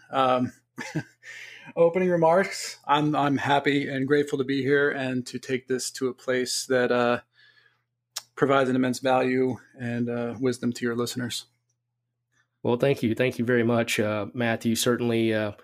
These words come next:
Speaker 2: we're definitely delighted to have you on the program, and as you and I had spoke throughout, uh, our discovery call, is it's, it's not, you know, um,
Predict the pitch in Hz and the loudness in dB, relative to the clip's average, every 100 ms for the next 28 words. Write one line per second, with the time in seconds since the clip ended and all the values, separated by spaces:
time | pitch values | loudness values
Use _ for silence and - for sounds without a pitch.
0 | _ _ _ _ - 131 131 143 139 139 | _ _ _ _ -2 0 4 4 4 2
1 | 120 113 123 120 120 117 127 123 123 113 | 2 2 2 2 0 2 2 2 0 0
2 | - 151 147 143 143 143 131 117 110 101 | 0 0 2 4 4 4 2 0 -2 -6
3 | - - - _ _ - 117 117 110 110 | -14 -20 -20 _ _ -4 0 0 -2 -2
4 | 123 123 117 117 104 - - 127 120 - | 0 2 2 2 2 0 2 2 2 -2
5 | 120 117 120 117 110 107 110 107 107 117 | 0 2 4 4 2 -2 -2 -2 -2 0
6 | 110 110 127 117 107 - 113 110 107 - | 0 0 0 0 0 2 2 2 -2 -6
7 | - - _ _ _ - 113 - - 120 | -12 -20 _ _ _ -2 0 -2 -2 -2
8 | 113 120 123 139 147 - 123 - _ - | -2 -2 2 4 4 0 -8 -12 _ -4
9 | 123 117 110 104 - - 123 98 101 90 | 0 2 2 0 -6 -8 -4 -2 -4 -6
10 | - | -12